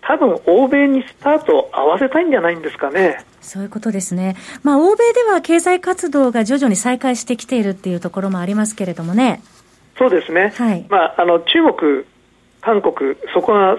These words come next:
Speaker 1: 先にスタートしまして、
Speaker 2: はい。
Speaker 1: 次、えーと、徐々に欧州の方で、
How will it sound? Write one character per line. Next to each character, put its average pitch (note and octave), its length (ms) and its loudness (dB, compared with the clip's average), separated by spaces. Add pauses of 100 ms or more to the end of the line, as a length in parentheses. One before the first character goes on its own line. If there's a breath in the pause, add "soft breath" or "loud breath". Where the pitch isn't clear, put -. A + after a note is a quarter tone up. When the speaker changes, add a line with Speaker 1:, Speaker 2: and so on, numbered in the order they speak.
Speaker 1:
先 F#3 180 -2
に F3 120 0
ス - 80 -10
タ F#3 100 2
ー - 40 4
ト D3 100 0
し - 100 -6
ま - 100 -8
し - 80 -12
て、 C#3+ 280 0 (120)
Speaker 2:
は G#3 200 -8
い。 D#3+ 80 -14
Speaker 1:
次、 A3+ 120 2 (160)
え E3 360 4
ー - 40 -14
と、 D#3+ 460 6
徐 G3+ 160 2
々 F#3+ 120 2
に E3 80 -4
欧 F3+ 220 2
州 E3+ 140 -2
の D3 80 -2
方 D3+ 160 0
で、 D3+ 120 2